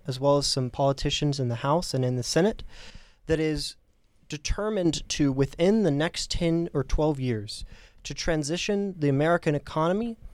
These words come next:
towards a more sustainable future. And this is gonna take a lot of work. It's gonna take a lot of money. It's gonna take a lot of e-, everything.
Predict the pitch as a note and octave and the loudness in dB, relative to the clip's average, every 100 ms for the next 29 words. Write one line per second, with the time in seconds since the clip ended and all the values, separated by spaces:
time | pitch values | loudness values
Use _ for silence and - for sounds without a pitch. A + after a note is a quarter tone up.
0 | - - - E3 D#3+ D#3 D3 - C3+ C#3 | -16 -8 -2 2 4 2 0 -2 -2 2
1 | D3 D3+ C#3+ C#3+ - - - - - - | 4 4 4 0 -10 -20 -20 -20 -20 -10
2 | - - - - - E3 E3+ D3+ C3+ - | -4 -2 0 2 4 4 4 2 0 -2
3 | C3+ - G#2 - - - C#3+ E3+ G#3+ - | -4 -4 -14 -16 -20 -8 -4 -4 -4 0
4 | E3+ D#3+ D3+ C3+ B2 C#3 G#3 D#3+ F#3+ - | 0 2 -2 -4 -4 -2 -2 -4 -8 -10
5 | - C3 B2+ D3 C#3+ C3+ C#3+ D#3+ E3+ G3 | -14 -10 -8 -8 -6 -2 0 2 2 2
6 | F3+ - F3+ F3+ F#3+ G3 F3 F#3+ G#3 F#3+ | -2 -2 -2 -2 -4 0 4 4 4 0
7 | _ _ - B2 - C#3+ G#3+ D3+ - A2+ | _ _ -14 -14 -4 -2 -2 -6 -12 -20